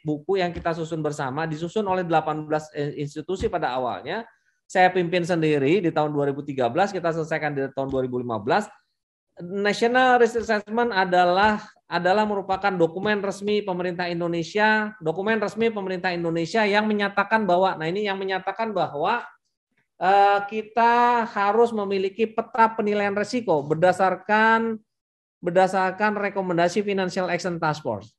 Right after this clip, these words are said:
ya, berdasarkan financial, eh, rekomendasi Financial Action Task Force. Indonesia adalah, Indonesia adalah negara satu-satunya yang bukan menjadi anggota Financial Action Task Force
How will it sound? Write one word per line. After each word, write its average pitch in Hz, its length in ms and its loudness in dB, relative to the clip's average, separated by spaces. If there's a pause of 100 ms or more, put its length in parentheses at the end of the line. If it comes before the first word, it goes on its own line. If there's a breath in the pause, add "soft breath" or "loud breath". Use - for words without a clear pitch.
(140)
ya, 151 400 0
berdasarkan 185 480 2
financial, 185 400 -2
eh, 160 400 0
rekomendasi 160 400 -2
Financial 160 400 -4
Action 156 320 -6
Task 151 240 -4
Force. 127 320 -4 (760 soft breath)
Indonesia 233 800 6
adalah, 190 880 4 (400)
Indonesia 202 560 2 (160)
adalah 170 800 4
negara 175 560 2
satu-satunya 185 800 -4
yang 180 240 0
bukan 196 480 0
menjadi 170 400 0
anggota 160 480 0
Financial 151 480 -6
Action 139 320 -8
Task 123 240 -10
Force 208 320 0